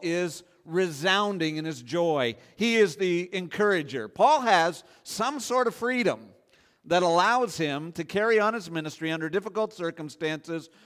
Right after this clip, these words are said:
without feeling the constraints and the oppression and even the darkness and evil that's around him predominantly. There is, in this letter,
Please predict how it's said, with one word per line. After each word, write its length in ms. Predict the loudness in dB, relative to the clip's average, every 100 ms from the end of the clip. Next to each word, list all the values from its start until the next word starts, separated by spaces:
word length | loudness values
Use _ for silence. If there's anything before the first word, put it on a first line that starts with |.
| -4
without 720 | -2 -2 2 6 6 4 -6
feeling 560 | 0 0 0 -4 -4
the 100 | -6
constraints 960 | -6 -8 -8 -10 -12 -4 0 0 -2 -8
and 140 | -8 -2
the 120 | -2
oppression 640 | 0 0 0 -2 -10 -10 -14 -16 -6
and 160 | -2
even 220 | -2 0 0
the 80 |
darkness 520 | 4 4 4 0 -10 -6
and 100 | -2
evil 320 | -2 0 0
that's 280 | 0 0 -2
around 400 | 0 0 0 -4
him 120 | -4
predominantly. 800 | -2 0 2 0 -4 -6 -6 -2
There 340 | 2 4 4
is, 280 | 2 -2 -4
in 100 | -8
this 240 | -8 -6
letter, 400 | -2 -2 -2 -6